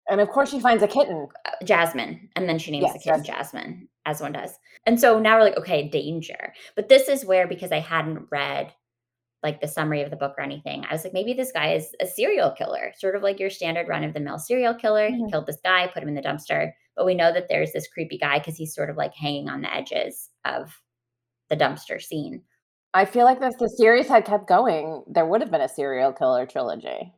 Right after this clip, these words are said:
Speaker 2: It's, I think there is.
Speaker 1: Okay. <laughs> Of course there is.
Speaker 2: I'm sh-, I think there, there, there either have already been serial killers in the series prior to book one twenty-six, or there are more to come. There's probably several different serial killer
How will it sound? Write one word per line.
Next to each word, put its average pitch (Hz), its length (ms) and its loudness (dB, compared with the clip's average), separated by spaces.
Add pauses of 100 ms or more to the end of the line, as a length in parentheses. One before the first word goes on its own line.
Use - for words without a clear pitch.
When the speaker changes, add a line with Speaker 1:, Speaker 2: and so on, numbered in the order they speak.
(300)
Speaker 2:
It's, 202 100 0
I - 120 8
think 214 220 2
there 147 160 6
is. - 340 -4 (480)
Speaker 1:
Okay. - 240 8
<laughs> - 40 -16 (360)
Of 320 300 6
course - 380 10
there 180 260 2
is. - 260 0 (120)
Speaker 2:
I'm 220 160 6
sh-, - 240 -6
I 208 100 10
think 220 300 -2
there, 196 340 8
there, 175 460 2 (120)
there 190 220 2
either 190 260 2
have 196 240 -4
already 180 360 -2
been 165 340 -6
serial 190 340 -6
killers 208 720 -4 (120)
in 190 100 -6
the 196 80 -6
series 196 560 -4
prior 165 300 -2
to 165 100 -16
book 165 240 -4
one 156 180 -4
twenty-six, 160 560 -6
or - 160 -4
there 151 180 0
are 151 120 -2
more 147 520 -4 (600)
to 180 80 -4
come. 165 280 0
There's 202 180 4
probably 294 420 -2
several 165 480 0
different 151 460 -6
serial 147 380 -4
killer 135 600 -4